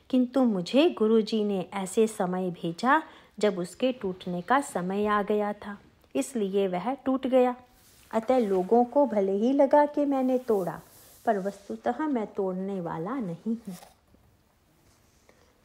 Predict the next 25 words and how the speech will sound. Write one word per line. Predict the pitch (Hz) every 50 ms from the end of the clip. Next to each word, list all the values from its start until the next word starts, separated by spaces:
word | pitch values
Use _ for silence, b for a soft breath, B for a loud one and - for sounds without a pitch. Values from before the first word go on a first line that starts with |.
| _ _ _ _ _ _ _ _ _ _ _ _ _ _ _ _ _ _ - 226
विश्वामित्र | 247 240 - 254 240 240 247 247 247 - 254 254 247
जी | 226 233 233
ने | 226 226 285 359
आज्ञा | 330 220 190 190 180 180 202 190
भी | 185 190 285
यही | 311 285 277 247 247 262 247
दी | 254 233 202 170 - -
कि | - -
"उठहु | - 247 247 - 262 262 254 294 285 277
राम | 294 285 285 285 269 269 277 262
भंजऊ | 247 254 262 262 254 247 254 254 247 247 240
भव | 220 214 226 226 214 226
चापा", | 220 - 214 196 190 185 - - 160 165 180
राम | 180 202 208 214 247 269 254
उठो | 214 208 - - 247 277 277 - - - b b b b b
और | 247 269 302 294
कृतित्व | - - 269 247 - - - 302 294 294 - - 302 277
रहित | 277 254 254 233 233 254 247 -
होकर | 247 233 233 220 214 220 226 214 196 185
कर्म | 190 - 185 180 175 175 170
करो। | 170 - 160 151 151 147 151 b b b b b b b b
उन्होंने | 226 247 240 254 262 269 277 302 294
फलाकांक्षा | 302 - 233 220 226 226 226 233 247 233 226 226 - - 247 240 240
वाली | 240 233 233 233 240 226
बात | 202 190 175 185 180